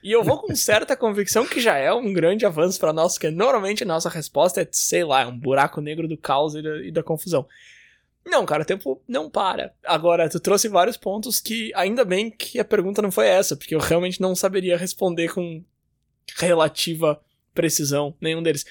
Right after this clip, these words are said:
Falando em relativo, acho que essa foi a palavra-chave da coisa toda, né? É tudo muito relativo, né, Peter? No fim das contas, eu vou deixar minha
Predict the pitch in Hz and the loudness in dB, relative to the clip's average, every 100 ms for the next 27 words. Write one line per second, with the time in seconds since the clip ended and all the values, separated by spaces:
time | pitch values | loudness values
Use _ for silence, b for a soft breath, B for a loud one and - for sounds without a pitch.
0 | B 175 170 214 180 170 185 - - 190 | B 2 2 2 2 4 4 2 -2 -2
1 | 214 185 - 180 - 185 190 190 160 175 | 0 0 0 -2 0 0 2 2 2 2
2 | 170 - 139 170 170 123 165 165 165 165 | -2 0 0 2 2 2 0 2 0 0
3 | 143 - B - 202 269 277 277 247 254 | -6 -10 B -2 -2 -2 -4 -2 0 0
4 | 285 226 - 196 180 143 139 143 147 151 | 0 0 -2 -4 -2 -2 -4 -6 -4 0
5 | 220 392 - 226 269 214 202 185 196 214 | 0 2 0 0 0 0 2 2 4 2